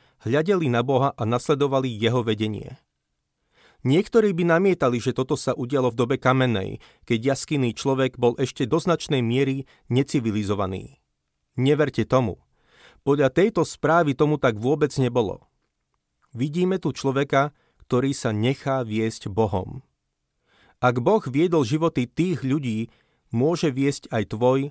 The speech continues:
a môj život. Tou druhou vecou je Rebekino úprimné rozhodnutie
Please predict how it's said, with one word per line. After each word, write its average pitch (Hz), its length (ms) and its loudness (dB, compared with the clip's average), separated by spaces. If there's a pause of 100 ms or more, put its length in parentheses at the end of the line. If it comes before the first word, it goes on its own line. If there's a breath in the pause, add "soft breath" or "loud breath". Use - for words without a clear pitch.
(140)
a 104 160 -4
môj 107 320 -2
život. - 480 -8 (1120)
Tou 147 160 4
druhou 196 320 4
vecou 156 320 0
je 117 160 2
Rebekino 151 560 0
úprimné 175 560 0
rozhodnutie 143 720 0